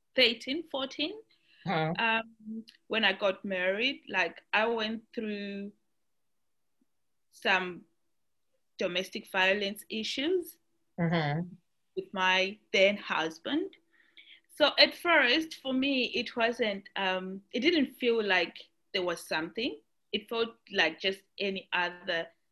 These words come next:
Speaker 1: relationship, any other marriage. So,
Speaker 2: Mm-hmm.
Speaker 1: and that, at that time,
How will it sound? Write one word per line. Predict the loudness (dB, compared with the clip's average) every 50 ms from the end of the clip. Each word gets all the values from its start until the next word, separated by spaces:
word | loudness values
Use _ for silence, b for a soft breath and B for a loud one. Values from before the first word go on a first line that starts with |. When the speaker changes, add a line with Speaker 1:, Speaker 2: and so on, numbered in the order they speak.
| _ _ _ _ _ _ -4
Speaker 1:
relationship, | 2 2 2 4 4 2 2 2 -2 -6 -6 -6 -6 -6 -8 -8 -4 -4
any | -4 -4 -4 -8 -6 -4
other | -2 -2 -2 -2 -2 -2 -2 -2 -6 _ _ _ _ _ -14 -10
marriage. | -6 -6 -4 -2 -2 -2 -2 0 -2 -2 -4 -4 -8 -12 -14 _ _ _ _ _ _ _ -6 -4
So, | 0 2 4 4 4 4 4 2 2 0 -2
Speaker 2:
Mm-hmm. | -4 -6 -6 -6 -6 -12 _ _ _ _ 0 0
Speaker 1:
and | 2 2 4
that, | 4 2 2 2 -2
at | -4 -2 0
that | 0 -2 -2 -2
time, | -6 -4 0 4 4 6 6 6 4 4 2 0